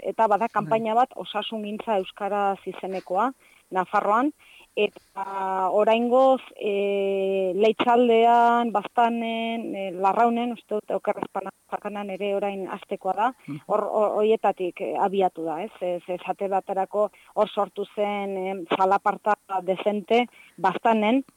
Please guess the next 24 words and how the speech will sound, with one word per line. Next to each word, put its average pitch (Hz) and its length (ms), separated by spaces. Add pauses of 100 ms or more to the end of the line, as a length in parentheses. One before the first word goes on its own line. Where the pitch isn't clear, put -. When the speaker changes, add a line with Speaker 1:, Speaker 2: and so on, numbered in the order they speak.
(680)
Speaker 1:
eh, 196 300
bertako, 202 920
eh, 165 500
me-, 175 240
eh, 143 260 (380)
mediku 196 200
baten 190 280
kasuan 233 600
edo 180 180
lanpostu 180 380
baten 180 220
kasuan 185 300
euskaraz 175 380 (120)
eskatzen 165 560
etzelako, 180 640
hor 180 100
daukagu 180 420
Leitzako 185 480
pediatraren 175 640
kasua, 233 500
eta 175 240
beste 185 240
hainbat 208 300
errealitate 190 640